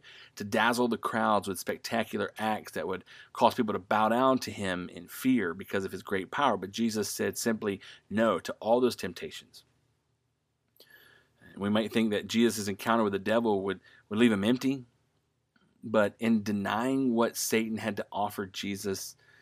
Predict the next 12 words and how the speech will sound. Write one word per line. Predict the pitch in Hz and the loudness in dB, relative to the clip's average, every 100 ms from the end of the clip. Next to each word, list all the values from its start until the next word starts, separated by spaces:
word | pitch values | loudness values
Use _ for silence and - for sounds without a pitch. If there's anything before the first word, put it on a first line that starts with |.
| - _ | -20 _
uh, | - - | -20 -14
he | - 107 - | -10 -10 -4
gained | 110 113 117 104 | 0 4 4 4
more | 98 95 | 2 2
of | 92 | 2
what | 98 - | -2 -4
he | - | -8
really | 95 98 95 | -6 -4 -4
needed, | 95 101 92 | -2 -2 -2
and | 95 | 0
that | 110 | 2
is | 104 98 95 | 2 -2 -4